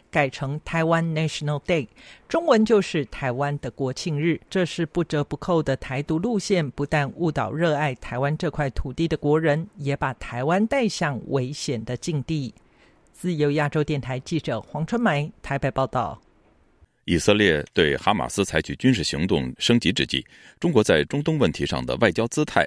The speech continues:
Speaker 2: 引发舆论关注。有评论认为，虽然北京试图在国际舞台扮演冲突调停者的角色，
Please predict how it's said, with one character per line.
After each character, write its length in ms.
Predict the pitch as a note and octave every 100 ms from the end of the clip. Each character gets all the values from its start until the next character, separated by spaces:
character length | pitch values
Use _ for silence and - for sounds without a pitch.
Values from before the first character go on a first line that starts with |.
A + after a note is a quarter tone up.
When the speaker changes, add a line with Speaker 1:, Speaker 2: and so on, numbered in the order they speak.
| -
Speaker 2:
引 200 | D2 B1+
发 200 | D#2 D2
舆 120 | C#2
论 160 | D#2+ C2
关 220 | C#2+ C#2
注。 160 | D2 C#2+ _ _ - _
有 100 | E2+
评 180 | - F#2
论 140 | G2
认 160 | F2+ C2+
为， 180 | A#1+ -
虽 180 | - G2
然 80 | G2
北 160 | F#2+ C#2+
京 140 | G#2+
试 160 | - G2
图 160 | D#2
在 180 | D#2 C2+
国 180 | C2+ G#2
际 100 | B2
舞 180 | D2 B1
台 320 | - C2+ D#2 -
扮 160 | F#2
演 160 | D2+ C#2+
冲 180 | - A#2
突 160 | E2
调 280 | D2+ - G2+
停 180 | - D#2
者 120 | B1+
的 100 | A1+
角 180 | - A#1
色， 220 | - D#2